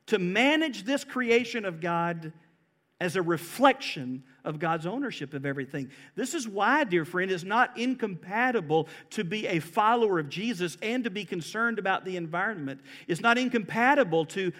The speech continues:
be a follower of Jesus and want to leave this world better than when you found it. That's part of our responsibility, is not to abuse the world,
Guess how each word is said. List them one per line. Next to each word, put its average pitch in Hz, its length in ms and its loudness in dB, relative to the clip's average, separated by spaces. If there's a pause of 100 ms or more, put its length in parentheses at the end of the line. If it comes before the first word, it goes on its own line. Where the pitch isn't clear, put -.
be 208 120 0
a 190 40 4
follower 214 480 4
of 151 120 -2
Jesus 214 400 -4
and 175 180 -4
want 233 160 0
to 190 60 0
leave 196 340 -2
this 208 160 -2
world 170 340 0 (160)
better 180 580 2 (140)
than 170 220 0
when 170 180 0
you 147 380 -2
found 180 560 -4
it. - 240 -20 (280)
That's 269 240 2
part 294 280 2
of 254 80 0
our 165 140 4
responsibility, 165 1120 -4 (240)
is 175 120 2
not 240 280 4
to 180 360 -2
abuse 175 800 2
the 165 120 -2
world, 147 480 0